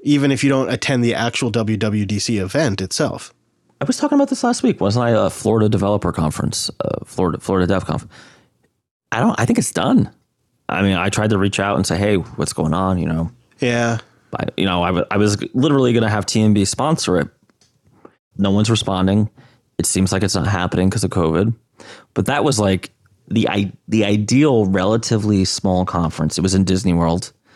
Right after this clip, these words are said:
Speaker 2: So that's great. Bring the kid, right? Bring everybody, you know. You know how it is, like, uh, mom or dad, whoever was.
Speaker 1: Yep.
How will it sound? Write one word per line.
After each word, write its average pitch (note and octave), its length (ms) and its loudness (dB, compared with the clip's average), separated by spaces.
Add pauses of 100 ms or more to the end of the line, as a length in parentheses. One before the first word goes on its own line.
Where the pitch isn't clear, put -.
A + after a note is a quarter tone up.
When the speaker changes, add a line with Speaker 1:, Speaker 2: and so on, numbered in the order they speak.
(220)
Speaker 2:
So - 120 -4
that's F2 100 -2
great. F#2 240 0
Bring F2 180 2
the F#2 80 0
kid, F2 320 -2
right? E2 240 -2
Bring D#2+ 340 -2
everybody, D#2+ 360 -2 (240)
you - 80 -2
know. D2+ 220 -4 (720)
You - 100 0
know G2 60 2
how F#2 140 2
it F2+ 80 2
is, G2 200 2
like, F2+ 180 -2
uh, D#2 180 0 (100)
mom F2+ 320 0
or F#2+ 80 0
dad, F#2 240 -2
whoever F#2+ 320 2
was. F2+ 280 0
Speaker 1:
Yep. C3 300 0